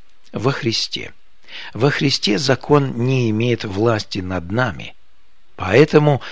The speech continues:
стойте только во Христе. И вот апостол Павел оканчивает эту главу словами: «Благодарение Богу, даровавшему нам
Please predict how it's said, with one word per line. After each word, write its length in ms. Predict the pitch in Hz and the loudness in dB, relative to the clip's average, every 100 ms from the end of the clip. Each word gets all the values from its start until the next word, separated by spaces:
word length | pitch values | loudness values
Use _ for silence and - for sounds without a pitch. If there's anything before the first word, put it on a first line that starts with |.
| - | -8
стойте 720 | - - 170 180 170 - 156 | -4 2 6 8 6 2 -2
только 680 | - - 202 107 - - - | 0 8 8 8 -2 -10 -10
во 180 | 120 95 | -6 -6
Христе. 520 | - - - - - - - - - - - - | -4 -4 -4 -6 -10 -14 -16 -16 -16 -16 -16 -12
И 80 | - | -2
вот 260 | 101 120 - - - | 4 4 2 -12 -12
апостол 560 | - 101 123 117 - 107 | -6 -2 2 2 4 2
Павел 480 | - 139 127 82 - - - | 4 4 4 0 -8 -12 -4
оканчивает 600 | - 107 135 135 - 127 | -2 4 6 6 6 6
эту 220 | 123 117 123 | 6 4 4
главу 420 | 123 117 151 147 - | 6 6 6 6 2
словами: 720 | - 135 131 135 92 65 - - - - | -2 2 2 2 -2 -6 -12 -12 -12 -2
«Благодарение 880 | 110 123 131 139 170 208 196 180 | 2 4 8 8 6 4 4 2
Богу, 600 | 151 101 113 - - 71 - - - | 2 4 4 4 -8 -14 -14 -16 -8
даровавшему 840 | 101 113 120 143 180 143 147 151 147 | 2 2 4 6 6 6 2 4 4
нам 420 | 131 139 131 | 6 6 6